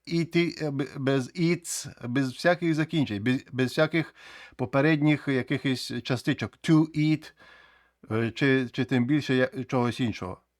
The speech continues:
Просто базове ді-, ось так буде з усіма модальними дієсловами. Вони, ці модальні дієслова, такі, як тут у нас написано could, вони на себе привертають всю увагу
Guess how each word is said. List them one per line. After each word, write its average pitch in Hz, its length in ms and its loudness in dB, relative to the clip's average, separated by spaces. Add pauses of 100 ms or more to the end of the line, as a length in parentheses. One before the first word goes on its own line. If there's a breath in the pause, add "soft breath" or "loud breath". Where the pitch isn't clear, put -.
(260)
Просто 147 460 2
базове 113 460 0
ді-, 110 240 -8
ось 143 240 2
так 196 300 4
буде 165 260 2
з 143 60 2
усіма 165 540 4
модальними 117 720 0
дієсловами. 110 680 -4 (460 soft breath)
Вони, 135 380 4
ці 131 220 -4
модальні 117 420 2
дієслова, 107 360 -2
такі, 113 240 -4
як 107 120 -4
тут 107 220 -6
у 110 40 -4
нас 104 180 -4
написано 101 480 -6
could, 208 320 -2 (360 loud breath)
вони 120 240 2
на 120 160 2
себе 110 280 -2
привертають 107 560 -2
всю - 240 -4
увагу 185 480 2